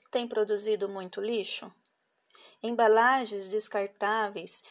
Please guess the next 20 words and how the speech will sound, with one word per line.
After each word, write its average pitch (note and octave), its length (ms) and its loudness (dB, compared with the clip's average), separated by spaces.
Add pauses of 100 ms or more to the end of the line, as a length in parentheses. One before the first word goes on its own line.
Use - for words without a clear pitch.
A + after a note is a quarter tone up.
(120)
que A#3 120 -6
na A3+ 140 0
maioria A3 540 0
das G3+ 260 2
vezes G3+ 540 4
poderiam A3 580 2
ser G#3 240 0
substituídas G3+ 1120 -4
por G#3 220 2
embalagens G3+ 1000 -4
retornáveis, F#3+ 1000 -6 (420)
essa B3+ 640 0
é B3+ 100 0
uma B3+ 160 -2
das B3+ 220 0
alternativas B3+ 920 -2
para A3 260 2
gerar A3 400 0
menos A3+ 420 -6
lixo. D4 500 -8